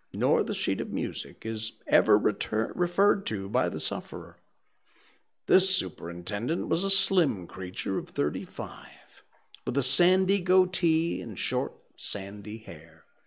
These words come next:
He wore a stiff, standing collar whose upper edge almost reached his ears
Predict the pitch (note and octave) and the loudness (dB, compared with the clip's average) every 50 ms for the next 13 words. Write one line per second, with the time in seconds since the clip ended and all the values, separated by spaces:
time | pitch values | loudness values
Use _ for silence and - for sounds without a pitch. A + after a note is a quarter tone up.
0 | _ _ _ _ - _ _ _ _ - - C3 B2+ B2 C3+ C#3+ C3+ C3 B2+ A#2 | _ _ _ _ -20 _ _ _ _ 0 2 4 6 6 8 8 8 8 6 6
1 | - - - - D#3+ D#3+ D#3 D#3 - - - - - - - - A3 G3+ E3+ B2+ | 4 2 4 6 6 6 6 4 -2 -14 -10 -4 -2 -2 4 4 4 4 4 0
2 | A2 F#2+ F#2 F2 F2 E2+ - - G#2 F#2+ F2 F#2 G#2 C3 E3+ F3+ B2+ B2 B2+ B2+ | -2 -4 -6 -6 -6 -8 -6 -6 -4 -4 -4 -4 -2 -2 -2 0 0 0 2 2
3 | B2+ A#2+ - - - - - - _ - F#3+ G3 G3 G3+ G3 - - D3+ D3 C#3+ | 2 0 -2 -4 -8 -16 -20 -16 _ 0 0 2 4 2 2 2 4 2 2 2
4 | C#3+ C3 - - - - _ _ _ _ _ - - G#3+ A3+ G3+ E3 B2+ F#2 - | 2 -2 -8 -12 -14 -20 _ _ _ _ _ -4 0 2 4 4 4 2 -2 -6
5 | - - - - - - - - C3+ C#3 - - - - - D3+ D#3 D3 D#3 E3 | -8 -8 -6 -4 -4 -6 -4 0 0 0 0 0 -2 -4 0 0 0 0 0 0
6 | F#3+ G3 G3 - - - - - - - - - - | 0 0 -2 -4 -6 -8 -12 -8 -6 -6 -6 -6 -8